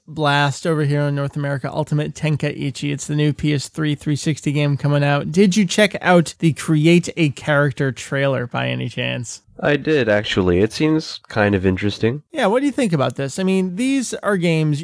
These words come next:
Speaker 1: you're not up on the latest systems, especially the fighting games. Do you care now? This is another thing they're tossing out there for people like you. Is this going to get you coming back into the fold?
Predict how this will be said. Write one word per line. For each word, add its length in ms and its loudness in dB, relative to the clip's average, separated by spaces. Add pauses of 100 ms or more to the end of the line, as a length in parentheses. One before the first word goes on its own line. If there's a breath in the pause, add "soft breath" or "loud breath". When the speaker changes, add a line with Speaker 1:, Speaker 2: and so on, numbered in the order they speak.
Speaker 1:
you're 180 2
not 320 2 (200)
up 160 0
on 160 2
the 80 -2
latest 320 0
systems, 460 -2
especially 420 0
the 100 -2
fighting 460 -2
games. 540 -4 (200)
Do 140 0
you 220 0
care 380 -2
now? 380 2
This 200 -2
is 120 -4
another 320 -2
thing 200 -2
they're 80 -4
tossing 420 -4
out 240 0
there 300 0
for 200 -8
people 400 -4
like 400 0
you. 380 0
Is 240 -2
this 280 2
going 360 4
to 160 0
get 320 0
you 420 0
coming 300 4
back 260 2
into 260 0
the 120 0
fold? 480 -6